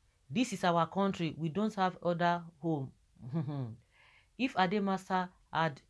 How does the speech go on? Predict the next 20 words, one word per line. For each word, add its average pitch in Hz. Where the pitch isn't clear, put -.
been 160
made 202
the 156
king, 165
his 143
reigns 202
in 147
that 175
town 151
would 180
have 175
been 170
worse 196
than 143
that 180
of 123
Buhari. 147
Okay, 156
na 160
herders 156